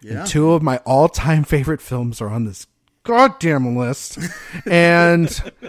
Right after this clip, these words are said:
Speaker 2: that is The Godfather and Casablanca. I'm gonna say The Godfather. Oh, but I will say this about Casablanca, is that that is the movie I watch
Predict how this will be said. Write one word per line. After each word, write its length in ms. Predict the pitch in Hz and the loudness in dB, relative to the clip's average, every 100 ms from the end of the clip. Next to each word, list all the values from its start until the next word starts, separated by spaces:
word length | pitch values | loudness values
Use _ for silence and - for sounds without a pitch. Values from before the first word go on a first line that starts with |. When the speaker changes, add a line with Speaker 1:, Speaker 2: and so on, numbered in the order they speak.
| - 220 - - - - _ | -20 -20 -20 -20 -20 -20 _
Speaker 2:
that 220 | 180 170 170 | 2 4 6
is 400 | 156 139 - _ | 2 0 -10 _
The 80 | 139 | -8
Godfather 920 | 110 127 151 - 147 143 139 139 135 - _ _ | -2 2 2 2 0 2 0 0 -4 -10 _ _
and 120 | 104 | -12
Casablanca. 760 | 104 110 110 104 131 - 160 170 - _ _ _ _ _ _ _ _ - | -10 -10 -8 -4 -4 -2 -4 -4 -10 _ _ _ _ _ _ _ _ -6
I'm 160 | 139 | 0
gonna 100 | 151 | 0
say 480 | 143 180 185 190 180 _ _ _ _ _ | 0 0 2 0 -2 _ _ _ _ _
The 240 | 117 131 - _ | -6 -6 -6 _
Godfather. 1080 | 165 180 214 - - 135 123 - 143 175 - _ - | 4 6 6 4 -2 -2 -2 -4 -2 -2 -4 _ 2
Oh, 400 | 240 156 - - _ _ _ _ _ | 2 2 -2 -10 _ _ _ _ _
but 480 | 143 175 165 160 - 165 | 0 4 4 2 -2 0
I 100 | 170 | 6
will 160 | 208 | 6
say 140 | 196 190 | 6 2
this 180 | 170 | 2
about 180 | - 135 | 0 -2
Casablanca, 600 | 143 139 143 156 175 226 - _ _ _ _ _ _ | -2 -6 0 0 0 -4 -6 _ _ _ _ _ _
is 180 | 143 123 | -4 0
that 220 | 139 127 | -2 -2
that 120 | 147 | -2
is 140 | 147 131 | -2 -2
the 100 | 139 | 0
movie 320 | 139 165 185 | 2 2 2
I 100 | 156 | 2
watch 360 | 135 131 127 | 0 -2 -4